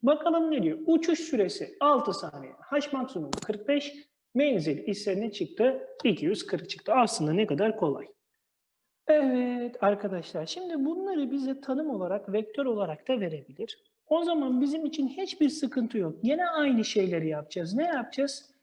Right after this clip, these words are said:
Ben diyeceğim ki uçuş sürelerini veriyor. Dik bileşenler uçuş sürelerini verir. Bakın burası üç kare. Buna bakın bir kare. L'ninki bir kare.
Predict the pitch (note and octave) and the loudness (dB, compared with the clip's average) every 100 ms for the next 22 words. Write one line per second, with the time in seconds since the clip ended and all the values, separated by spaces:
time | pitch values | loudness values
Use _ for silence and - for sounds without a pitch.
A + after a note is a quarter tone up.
0 | _ _ - C4 E4 D#4 C4+ D#4 - G3 | _ _ 4 4 6 4 4 2 0 0
1 | D3+ - - - _ _ _ - B3+ D4+ | 0 -4 -18 -20 _ _ _ 2 4 4
2 | D#4+ - C4 A#3 G#3 F#3 F3+ D3+ C#3+ C#3 | 2 2 4 6 6 4 2 0 0 -2
3 | D#3+ C#4+ D4 A#3 A#3 G#3+ - G3 G#3+ B3+ | 2 2 2 4 4 4 2 -2 -2 -4
4 | - G3 - A3 - F#3 D#3+ D3+ D3 C#3+ | -4 -4 -2 -4 0 2 4 2 0 0
5 | C#3+ D#3 A3 A#3+ B3 B3+ B3+ - C4 - | 0 0 0 2 2 4 2 0 0 0
6 | - F#3 G#3 - - _ _ _ _ _ | 2 2 2 -2 -18 _ _ _ _ _
7 | _ _ _ - A3 C4+ G#3 - A#3+ - | _ _ _ 2 4 6 4 2 -4 -6
8 | - - _ _ _ _ _ _ F3+ F#3+ | -18 -20 _ _ _ _ _ _ -2 0
9 | E3 - C#3+ C#3+ F3 G3+ F3 C#3+ G#3+ F3 | 0 -2 -6 2 6 6 4 0 -4 -4
10 | D#3 - - - | -6 -8 -14 -18